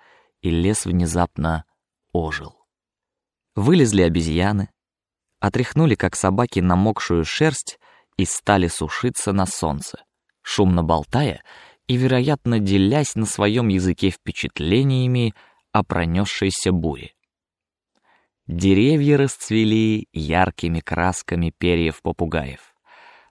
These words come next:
Пчёлы и осы спешили пополнить запасы пищи до нового ливня. Лес жил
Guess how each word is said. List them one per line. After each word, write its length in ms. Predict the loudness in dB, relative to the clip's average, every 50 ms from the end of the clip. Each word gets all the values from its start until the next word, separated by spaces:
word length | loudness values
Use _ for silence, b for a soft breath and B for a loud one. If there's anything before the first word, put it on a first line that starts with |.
| b -16
Пчёлы 480 | -12 -6 0 2 4 4 6 4 2
и 200 | 2 0 -2 -4 -2 _
осы 460 | 0 0 0 0 -2 -6 -8 -10 -12 B B B B B B
спешили 580 | B -10 -4 0 0 0 0 2 2 4 4 4
пополнить 580 | 4 2 2 4 4 2 4 4 4 2 2
запасы 480 | 2 2 0 2 2 0 0 0 -4 -6 _
пищи 380 | -2 0 0 0 0 -2 0 0
до 140 | 2 2 4
нового 400 | 4 4 4 2 2 2 2 2
ливня. 520 | 2 2 2 0 -2 -4 -6 -10 -14 -20 _ _ _ _ _ _ _ _ _ _ _ _ -8
Лес 720 | -4 -2 0 0 0 0 -2 -2 -4 -8 -10 -12 -18 _ _ _ _ _ -10
жил 420 | -6 -2 2 2 4 4 2 0